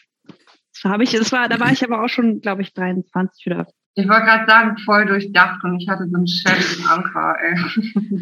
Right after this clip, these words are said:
Speaker 1: <laughs> Ich vergesse es immer, dass ich das habe. Manchmal sprechen mich Leute an, da, "Was hast du denn da am Nacken?" Und denke ich mir so, "Oh Gott, was habe ich denn da am Nacken?" <laughs> Und dann so, "Ach ja, stimmt, da war ja was." <laughs> Ja,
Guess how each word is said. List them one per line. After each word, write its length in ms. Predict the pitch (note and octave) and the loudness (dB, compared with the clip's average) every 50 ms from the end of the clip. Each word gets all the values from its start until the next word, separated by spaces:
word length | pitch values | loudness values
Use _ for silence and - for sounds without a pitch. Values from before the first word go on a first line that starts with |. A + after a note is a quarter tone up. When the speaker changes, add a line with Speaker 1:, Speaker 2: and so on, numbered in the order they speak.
| - | -8
Speaker 1:
<laughs> 420 | - - B3+ C4 - - C4 B3 - - - - - - - - - - - - - | -10 -10 -10 -8 -6 -4 -4 -4 -4 -2 -2 0 0 0 0 -2 -2 -2 -4 -2 0
Ich 140 | - G3 - | 0 0 0
vergesse 420 | A#3+ A3 G#3+ A#3 C#4 E4 - F4+ | 0 0 0 0 0 0 0 0
es 100 | D4+ - | 0 2
immer, 260 | E4 D#4 C#4 A#3+ A3+ | 2 2 2 2 2
dass 200 | G#3 G3+ G#3+ - | 0 -2 0 0
ich 120 | A#3 G3+ - | -2 -2 -2
das 240 | - F3+ F#3 - - | -2 -4 -4 -2 -2
habe. 320 | G3+ F3 F3+ F#3 F#3 F#3+ | -2 -2 -2 -2 -2 0
Manchmal 340 | G3 F#3+ A3+ B3 - A#3 A3 | 0 0 0 0 -2 -2 -4
sprechen 280 | - - A#3+ A#3 - B3+ | -2 -2 -4 -2 0 0
mich 120 | B3+ A#3+ | 0 0
Leute 240 | A3+ A3 A#3+ - B3 | -2 -4 -4 -4 -2
an, 120 | B3 B3 | -2 0
da, 200 | B3 B3 A#3+ A3+ A3 | -2 -2 -4 -6 -6
"Was 160 | A3+ A3+ - - | -8 -6 -6 -6
hast 160 | A#3+ - - | -6 -4 -2
du 60 | C4+ | 0
denn 160 | B3+ A#3 A#3 | 0 0 0
da 100 | A3 G#3 | 0 2
am 80 | G3+ A#3 | 2 2
Nacken?" 280 | B3 C#4+ D#4+ D4 D#4 | 2 2 0 0 0
Und 60 | A#3+ B3 | 2 2
denke 120 | C#4 B3 | 2 0
ich 60 | - C4+ | 0 0
mir 100 | A#3+ A#3 | -2 -2
so, 80 | B3 D4+ | -2 -4
"Oh 40 | - | -4
Gott, 180 | - G#4 G4+ - | -4 -4 -2 -2
was 240 | - D#4 - - - | -4 -6 -6 -6 -6
habe 140 | G4 F#4+ F#4 | -4 -4 -4
ich 80 | - C#4 | -2 -2
denn 160 | G#4 F#4+ D#4 | -2 -2 0
da 160 | C#4 D#4 E4+ | 0 0 0
am 120 | D#4+ C#4 C#4 | 0 0 0
Nacken?" 360 | E4+ A4 - F4 G#3+ G#3 - | 0 0 -2 -4 -6 -6 -4
<laughs> 1500 | - - - - - - - A#3+ A3 A3 G#3 G#3+ B3+ F4 E4+ - - - - C#4+ - - - - - - - - - _ - | -2 -2 -2 -2 -2 -4 -4 -6 -6 -6 -6 -4 -2 -2 0 -2 -2 -4 -4 -4 -2 -2 -2 -2 -4 -4 -6 -8 -10 _ -10
Und 120 | G#3 A3 | -6 -6
dann 120 | B3 A#3+ | -4 -6
so, 80 | A3+ - | -6 -6
"Ach 100 | - - | -8 -6
ja, 240 | - D4 C4+ G#3 G3 | -4 -4 -2 -2 -4
stimmt, 400 | G3 - - F#3 F3 F#3 F#3+ - _ _ | -6 -8 -10 -10 -10 -10 -10 -12 _ _
da 140 | - F#3+ F#3 | -6 -4 -2
war 100 | G3 G#3 | -2 -2
ja 220 | G3+ F#3+ F3+ F3+ F#3+ | -2 -2 -2 -4 -4
was." 360 | G3+ A3+ A3 G#3 - - - A3+ - - - A3 G3+ - - B3+ G#3+ - - | -2 -2 -2 -2 -4 -4 -4 -4 -6 -4 -4 -4 -4 -2 0 -2 -2 -2 -6
<laughs> 580 | - - E3+ F3 F3 - - - - _ _ _ | -14 -14 -12 -12 -12 -12 -14 -16 -18 _ _ _
Ja, 300 | F#3+ F3 E3+ E3 D#3+ - | -8 -6 -4 -4 -4 -6